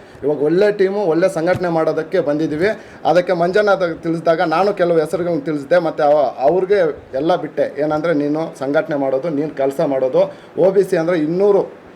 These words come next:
ಆ, ಜಾತಿಗಳು ಸೇರಿರೋ ಒಂದು ಜನಾಂಗ ಇರೋ ಇದು. ಅದಕ್ಕೆ ಸರಿ ಆಯಿತು, ಒಳ್ಳೆ ಕೆಲಸ ಮಾಡ್ತೀನಿ. ಏನೇ ಆಗಲಿ,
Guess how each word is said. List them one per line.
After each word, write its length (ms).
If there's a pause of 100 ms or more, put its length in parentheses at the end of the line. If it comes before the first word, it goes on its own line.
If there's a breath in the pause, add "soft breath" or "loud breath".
(640)
ಆ, 40 (1500)
ಜಾತಿಗಳು 460
ಸೇರಿರೋ 640 (100)
ಒಂದು 500
ಜನಾಂಗ 320
ಇರೋ 640
ಇದು. 440 (260 loud breath)
ಅದಕ್ಕೆ 400
ಸರಿ 160
ಆಯಿತು, 360
ಒಳ್ಳೆ 240
ಕೆಲಸ 240
ಮಾಡ್ತೀನಿ. 420
ಏನೇ 280
ಆಗಲಿ, 640